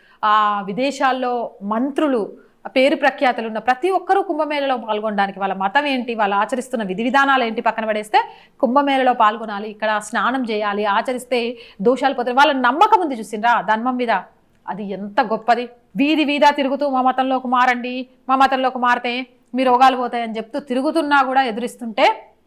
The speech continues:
ఏమీ చెప్పకుండా "మా ధర్మం, మా పద్ధతి ఇది, మేము మా ధర్మంలో వెళ్తున్నాము" అంటే, వారెవా ఎంత గొప్పది, మీ కట్టు బొట్టు నడవిడిక మీ ధర్మం,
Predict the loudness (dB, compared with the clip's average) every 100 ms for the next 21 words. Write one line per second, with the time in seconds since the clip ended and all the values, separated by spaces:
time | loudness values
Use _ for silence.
0 | _ _ -2 2 4 4 2 0 -2 -4
1 | 0 0 0 -2 0 0 0 0 0 0
2 | -2 -6 -6 -6 -6 -10 _ _ _ -6
3 | -4 -2 0 0 -2 -2 0 0 -2 -4
4 | -4 -4 -4 0 0 0 -12 -4 2 4
5 | 6 4 2 -2 0 0 0 0 -2 -4
6 | -10 -20 _ -8 -2 -2 -2 -6 -6 -4
7 | -4 -4 -6 -4 0 2 2 2 0 0
8 | 0 -2 0 0 -2